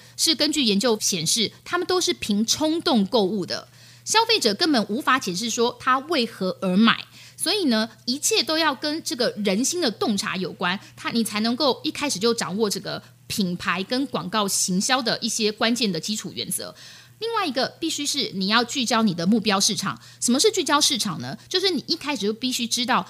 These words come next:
你所行销的这个广告呢，谁是目标。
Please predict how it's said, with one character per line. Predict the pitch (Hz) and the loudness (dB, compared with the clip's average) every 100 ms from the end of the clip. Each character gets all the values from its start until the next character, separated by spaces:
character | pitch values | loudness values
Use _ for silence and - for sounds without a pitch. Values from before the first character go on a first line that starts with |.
| - | -4
你 | 320 | -2
所 | - 208 | 0 0
行 | - 208 262 | 2 2 2
销 | 427 427 | 2 2
的 | 240 | 0
这 | 277 | 0
个 | 233 | -2
广 | 170 165 | -2 0
告 | 254 220 | 2 4
呢， | 196 190 - - - | 2 -2 -6 -10 4
谁 | - 220 | 6 6
是 | - | 6
目 | 294 254 | 4 4
标。 | 196 196 190 | 4 0 0